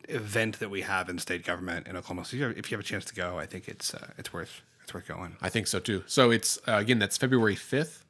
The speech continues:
Speaker 2: uh, which is a Monday, and I believe it's at noon. It was at noon last year. We have a Facebook event, uh, on, and it's on our website as well.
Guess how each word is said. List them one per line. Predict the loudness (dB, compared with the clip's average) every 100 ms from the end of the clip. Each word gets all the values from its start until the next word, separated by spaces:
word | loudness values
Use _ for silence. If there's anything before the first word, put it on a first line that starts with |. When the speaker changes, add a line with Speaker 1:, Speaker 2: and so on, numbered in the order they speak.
| -8
Speaker 2:
uh, | -6
which | -4
is | -4
a | -2
Monday, | 2 2 4 4 2
and | 0
I | 0
believe | 2 4 4
it's | 2 -4
at | -4
noon. | -2 2 4 4 2
It | -2
was | -4
at | -4 -4
noon | -2 -2 2
last | 2 2 0
year. | 0 0 -2 -2
We | 0
have | 0
a | 2
Facebook | 0 0 0 0
event, | 2 2 0 -8 -10 -10
uh, | -6 -6 -4
on, | -4 -4 -6 -14 _
and | 0 2
it's | 2 2
on |
our | 2
website | 2 2 4 2
as | 0 -2
well. | 0 2 0